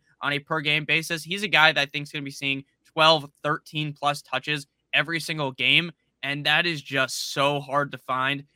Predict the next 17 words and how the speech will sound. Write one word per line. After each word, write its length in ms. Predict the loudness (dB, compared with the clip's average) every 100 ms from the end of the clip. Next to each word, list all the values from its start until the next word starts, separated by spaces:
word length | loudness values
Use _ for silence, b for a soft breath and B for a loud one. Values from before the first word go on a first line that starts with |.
| b
at 200 | -2 -2
the 60 | 0
wide 240 | 2 2
receiver 360 | -2 -8 -6 -6
position, 400 | -6 -8 -8 -8
unless 240 | -6 -8
you're 80 | -8
talking 300 | -8 -6 -6
about 280 | 0 0 0 _ _
the 100 | 0
other 180 | 2 2
running 300 | 2 0 0
back, 260 | 0 0 0
back 280 | 0 -2 -2
slash 340 | -4 -4 -4
wide 220 | -2 -2 -2
receiver 480 | -6 -6 -4 -4